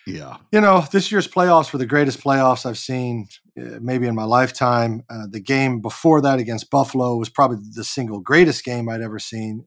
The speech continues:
Speaker 2: And so this, uh, playoff season was full of high highs and low lows, and,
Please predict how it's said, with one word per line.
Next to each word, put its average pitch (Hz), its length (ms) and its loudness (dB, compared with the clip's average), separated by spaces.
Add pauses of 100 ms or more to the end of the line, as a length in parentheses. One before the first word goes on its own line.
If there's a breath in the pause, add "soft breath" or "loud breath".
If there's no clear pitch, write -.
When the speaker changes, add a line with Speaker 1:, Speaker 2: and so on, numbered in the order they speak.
Speaker 2:
And 120 160 -12
so 127 340 -2 (360 soft breath)
this, 151 280 -6
uh, 139 140 0
playoff 147 300 2
season 123 220 -6
was 110 80 -10
full 131 200 -2
of 110 100 -8
high 156 380 2
highs 147 400 2
and 113 100 -10
low 123 200 -4
lows, 120 500 -6
and, 101 160 -14